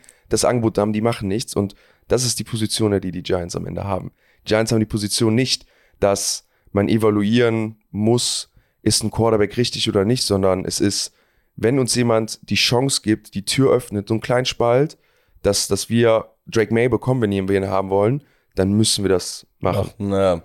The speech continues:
Speaker 1: Und auch für einen richtig bitteren Preis. Ich glaub, das ist eher das Problem.
Speaker 2: Ich sag mal so, die Munition hat man sich ja jetzt, äh, durch den Leonard Williams Pick,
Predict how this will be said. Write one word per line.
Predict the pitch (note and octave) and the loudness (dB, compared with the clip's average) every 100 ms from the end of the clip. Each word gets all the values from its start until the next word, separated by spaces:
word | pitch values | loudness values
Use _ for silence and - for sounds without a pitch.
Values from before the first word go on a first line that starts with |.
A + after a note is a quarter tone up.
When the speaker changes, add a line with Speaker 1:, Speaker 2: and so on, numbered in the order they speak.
| - | -2
Speaker 1:
Und | G#2+ | 2
auch | F#2 G#2+ | 2 0
für | - A2+ | 0 2
einen | G#2+ G#2 | 2 0
richtig | A2 - - | -2 -2 -4
bitteren | G#2+ - F#2 | -4 -4 -6
Preis. | F2 E2+ - - - - _ _ | -6 -4 -4 -6 -18 -20 _ _
Ich | - | -2
glaub, | A2 - | -2 2
das | A#2 | 0
ist | A2+ F#2+ | 0 -2
eher | F2 | -4
das | F2 - | -6 -10
Problem. | - F#2 G2 G2 - _ - - - - - - - | -10 -6 -6 -6 -16 _ -20 -20 -20 -20 -20 -20 -14
Speaker 2:
Ich | F2+ F2 | -8 -2
sag | G2+ | 0
mal | A#2 A2 | 2 2
so, | A#2+ | 2
die | A2 | 2
Munition | G2+ G#2+ G2+ A#2 A#2 | 0 0 -2 -2 0
hat | B2+ A#2 | 0 0
man | A#2 | -2
sich | A#2 | 0
ja | A#2+ A2 | 2 2
jetzt, | G#2+ - | 0 -4
äh, | G#2+ G#2+ G#2+ | 0 2 2
durch | G#2 A2 | 0 -8
den | - G2+ | -8 -4
Leonard | G#2 G#2 D#2 | 0 -2 -2
Williams | A2 A2+ A2 - | -4 -2 -4 -8
Pick, | - - A#2+ - | -8 -6 -6 -8